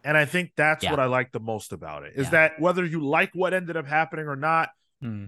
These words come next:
Speaker 1: Louise Simonson genuinely was thinking about the character, and she was referencing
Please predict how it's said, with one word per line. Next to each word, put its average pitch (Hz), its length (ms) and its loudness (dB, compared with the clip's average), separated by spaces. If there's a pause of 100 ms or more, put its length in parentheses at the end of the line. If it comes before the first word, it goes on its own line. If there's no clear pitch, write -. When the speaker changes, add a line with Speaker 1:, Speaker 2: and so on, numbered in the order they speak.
(140)
Speaker 1:
Louise 139 320 0
Simonson 147 560 -4
genuinely 131 720 0
was 110 260 -6
thinking 135 400 -4
about 110 300 -2
the 107 80 -10
character, 120 560 0
and 107 160 -10
she - 120 -12
was 101 200 -8
referencing 117 880 -4